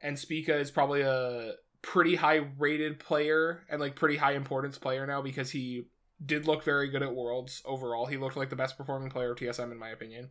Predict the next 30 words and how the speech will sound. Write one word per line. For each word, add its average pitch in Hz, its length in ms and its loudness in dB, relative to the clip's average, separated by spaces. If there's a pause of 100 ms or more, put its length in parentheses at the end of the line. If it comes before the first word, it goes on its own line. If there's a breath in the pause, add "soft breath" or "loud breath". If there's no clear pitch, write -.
(520 loud breath)
And 165 160 8
he 165 100 0
kinda 160 240 6
does 151 180 2
now 143 160 2
have 143 200 4
this 135 120 -4
position 147 460 2
where 131 160 4
he 143 200 -2
is 139 140 2
a 135 160 2
native 135 840 -4
L 135 140 -2
C 135 200 -2
S 123 160 -2
talent 135 640 0 (220)
that 131 280 0 (140)
was 180 380 10
reasonable 175 600 6
on 147 160 4
a 143 60 2
team 165 300 0
that 139 160 2
looked 156 180 0
like 147 140 2
a 131 80 -2
complete 131 320 -2
dumpster 120 340 -4
fire. 57 380 -14